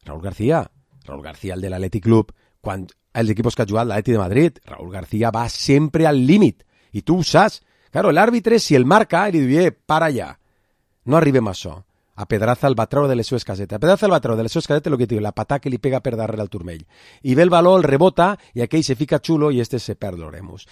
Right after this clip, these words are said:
N'hi ha que matar a Pedraza? No. Però què passa ara, Rubio? Que el Villarreal no, no, no ha entrenat avui, Alberto sí ho ha fet.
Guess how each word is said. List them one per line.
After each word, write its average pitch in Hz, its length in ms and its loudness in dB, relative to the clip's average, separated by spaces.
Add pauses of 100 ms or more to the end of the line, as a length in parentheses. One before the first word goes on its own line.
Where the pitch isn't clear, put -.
(200)
N'hi 147 100 2
ha 175 40 4
que 202 120 2
matar 180 200 4
a 160 80 4
Pedraza? 147 420 0
No. 117 160 -4
Però 123 200 -2
què 175 160 0
passa 160 340 -2
ara, 92 140 -8
Rubio? 113 400 -4 (680)
Que 151 160 6
el 151 280 0
Villarreal 156 260 4
no, 208 100 -2 (160)
no, 147 200 0
no 147 160 2
ha 160 40 2
entrenat 160 240 0
avui, 190 220 4
Alberto 147 340 2
sí 123 140 -4
ho 104 100 -4
ha 101 80 -10
fet. - 280 -16